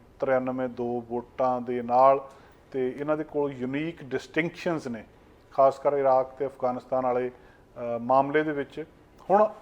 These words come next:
ਇਹਨਾਂ ਦੇ ਬਾਰੇ ਇਹ ਬਿਮਾਰ ਕੀ ਸੀਗੇ ਜਾਂ ਕੀ ਗੱਲਬਾਤ ਸੀ ਜਿਹੜੀ ਉਹ ਬਹੁਤੀ ਗੱਲਬਾਤ ਸਾਹਮਣੇ ਨਹੀਂ ਆਈ, ਐਡੀਸ਼ਨਲ ਡਿਟੇਲਸ ਕੁਝ ਜ਼ਿਆਦਾ ਨਹੀਂ ਆਈਆਂ,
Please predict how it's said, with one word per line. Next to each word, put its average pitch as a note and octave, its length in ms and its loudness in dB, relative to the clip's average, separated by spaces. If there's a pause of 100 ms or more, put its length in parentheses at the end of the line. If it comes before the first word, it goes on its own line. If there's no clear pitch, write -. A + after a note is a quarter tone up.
(140)
ਇਹਨਾਂ F#3+ 220 4
ਦੇ G#3+ 100 2
ਬਾਰੇ E3+ 280 8
ਇਹ E3+ 60 0
ਬਿਮਾਰ C#3+ 380 4
ਕੀ D3+ 340 -12
ਸੀਗੇ C#3 320 -4
ਜਾਂ C#3+ 120 -2
ਕੀ C#3 240 -12
ਗੱਲਬਾਤ C3+ 420 2
ਸੀ C3+ 180 -12 (440)
ਜਿਹੜੀ C#3 180 -2
ਉਹ C#3+ 120 2
ਬਹੁਤੀ E3 360 2
ਗੱਲਬਾਤ C3 400 0
ਸਾਹਮਣੇ C3 340 -8
ਨਹੀਂ E3+ 180 -8
ਆਈ, E3+ 100 -2
ਐਡੀਸ਼ਨਲ C#3 420 -8
ਡਿਟੇਲਸ B2+ 380 -8
ਕੁਝ B2+ 220 -8
ਜ਼ਿਆਦਾ A#2+ 280 -4
ਨਹੀਂ E3 260 -4
ਆਈਆਂ, C#3 260 -4